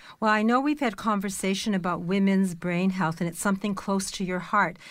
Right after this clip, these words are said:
And on the back of the jacket of your cover of your book, you say a portion of the book sales will be donated to the Women's Brain Health Initiative. So I applaud that,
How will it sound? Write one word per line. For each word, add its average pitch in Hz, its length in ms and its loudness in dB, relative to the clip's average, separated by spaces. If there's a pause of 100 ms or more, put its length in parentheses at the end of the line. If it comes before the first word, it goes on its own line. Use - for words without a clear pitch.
(160)
And 214 140 0
on 208 200 2
the 196 80 -4
back 226 360 2
of 254 100 -6
the 233 100 -2
jacket 208 500 -2
of 190 280 -6
your 190 480 -2
cover 233 340 0
of 185 120 -4
your 196 120 -2
book, 254 280 2 (240)
you 233 80 0
say 214 220 0
a 202 60 0
portion 262 480 -2
of 208 120 0
the 190 80 -2
book 196 160 -8
sales 202 400 0
will 180 120 -2
be 180 100 0
donated 185 560 2
to 175 80 -8
the 170 140 0
Women's 190 520 2
Brain 175 380 0
Health 170 400 0
Initiative. 170 520 -2 (120)
So 214 180 2
I 208 120 6
applaud 254 540 2
that, 196 300 2